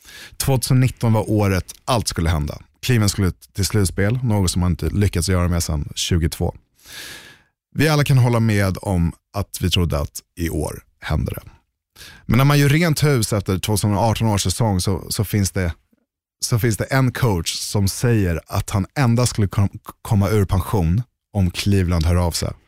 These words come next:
Nu blev det inte så att Arians, eh, kom till Cleveland, utan hamnade i Tampa Bay med en annan ung quarterback.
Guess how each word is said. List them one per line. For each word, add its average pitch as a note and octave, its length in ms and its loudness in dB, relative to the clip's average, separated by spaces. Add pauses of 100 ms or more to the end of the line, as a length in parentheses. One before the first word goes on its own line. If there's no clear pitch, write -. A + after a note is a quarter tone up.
(880)
Nu C#3 100 2
blev C#3 220 4
det D#3 80 4
inte C3+ 140 2
så C#3 140 2
att C3 100 0
Arians, B2+ 520 2 (420)
eh, G#2 380 2
kom A2+ 180 2
till A2 100 0
Cleveland, G#2+ 320 2
utan G2+ 280 2
hamnade G#2 400 2
i G2 40 0
Tampa G2+ 260 2
Bay G2 240 2 (880)
med A#2+ 140 4
en A2+ 60 4
annan G#2+ 300 4
ung A2 120 2
quarterback. F#2+ 600 0